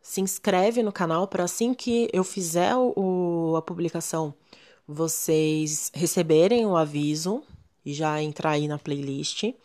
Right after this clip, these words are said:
Se inscreve também lá no meu Insta, quem ainda não está. Se quiserem também, pode me mandar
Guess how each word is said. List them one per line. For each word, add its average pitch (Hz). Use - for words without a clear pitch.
Se -
inscreve 202
também 190
lá 175
no 240
meu 202
Insta, 170
quem 180
ainda 156
não 147
está. 147
Se -
quiserem 190
também, 180
pode 175
me 160
mandar 160